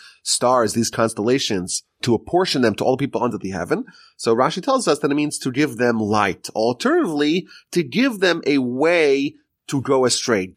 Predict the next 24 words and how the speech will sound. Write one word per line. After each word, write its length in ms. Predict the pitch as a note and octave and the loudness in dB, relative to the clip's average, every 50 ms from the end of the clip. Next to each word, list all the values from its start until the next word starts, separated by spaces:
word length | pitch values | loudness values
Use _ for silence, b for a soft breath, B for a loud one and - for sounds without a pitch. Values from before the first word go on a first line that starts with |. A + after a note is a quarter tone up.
| _ A2 | _ -6
God 280 | G2+ C#3+ D3+ D3+ F#3 G3+ | -2 0 2 2 4 2
apportioned 960 | F3+ - - - - - - F3 F3+ A3 A3+ - - - D#3 A#2+ G#2+ G#2 G#2 F#2 - | 2 0 -2 -10 -10 -2 0 2 2 2 2 0 0 2 2 2 2 0 -4 -8 -12
these 720 | A#2 A#2 A2+ C#3 D#3+ F#3 G#3 A3+ A3+ A3+ G3 - - - _ _ _ _ | -14 -8 -6 -4 -4 -2 -2 -2 0 0 -2 -2 -4 -6 _ _ _ _
constellations 720 | - E3 E3+ G3 F#3 - - D3+ E3+ F#3 F3+ G3+ G#3 G3+ - | -4 0 0 0 0 0 -2 -2 -2 0 0 -2 -4 -4 -2
in 120 | - G3 G3 | -2 0 2
a 60 | F3+ | 2
way 180 | E3 F3+ G3+ | 2 0 0
that 180 | G3 G3 F#3 D#3+ | 0 0 -2 -2
he 200 | D3+ G3+ G#3 G#3 | -2 -4 -4 -2
knew 580 | G3 G3+ B3+ D4 D4 B3 A3+ A3 A3 A3+ A#3+ A#3+ b b b b | -2 0 0 0 2 2 0 0 0 0 -2 -4 b b b b
that 260 | _ D#3+ E3+ D#3+ C#3 C#3+ | _ -2 -2 -2 0 -2
they 280 | F3 E3+ E3 E3 F3 | 0 0 2 0 -2
will 560 | E3 C#3 C3 C#3+ D3+ D3 C#3+ D3 C#3+ C#3+ - _ _ | -2 -2 -2 0 0 2 0 0 -2 -6 -10 _ _
potentially 640 | - B2+ - - G3 A3 A#3 A3 - F3+ D#3 C#3 C3+ | -14 -12 -4 -2 -2 0 0 0 -2 -2 0 0 0
lead 400 | A#2+ A#2+ A#2 C3+ C#3 D3 D3+ D3+ | 0 -2 -2 -2 -2 -4 -4 -6
to 80 | - - | -8 -8
people 220 | C3+ C#3+ C#3+ C#3+ | -6 -4 -2 2
going 160 | C3+ D3+ D3+ | 2 2 0
astray, 240 | D3 D3 - G3+ F3 | 0 -2 0 -2 -2
to 140 | - - B2+ | 0 -4 -8
people 240 | C3+ C#3 C#3 C3+ C3+ | -8 -4 -4 -2 0
worshiping 580 | D#3 D3+ D3 - - E3+ - D#3 C#3+ B2+ B2 | 0 0 0 0 -4 -4 -4 -4 -4 -2 -2
them. 380 | A2 A2 G#2 G#2+ A2 A#2 A2+ - b b b b b b b b _ | -2 0 0 0 0 -2 -4 -10 b b b b b b b b _
And 440 | A#2+ B2 B2 A#2+ A#2 A#2+ A2+ A2 | 2 2 4 2 2 -2 -6 -8